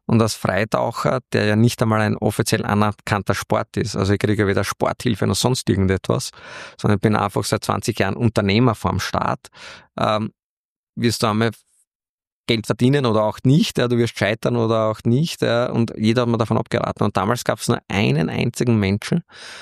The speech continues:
ähm, und das war der Felix Baumgartner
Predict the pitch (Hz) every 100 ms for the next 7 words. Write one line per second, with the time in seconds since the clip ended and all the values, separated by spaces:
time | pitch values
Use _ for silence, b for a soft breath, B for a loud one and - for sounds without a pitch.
0 | B B _ _ _ - - 107 107 110
1 | 110 - 107 104 107 107 113 107 - 110
2 | 117 98 95 - 104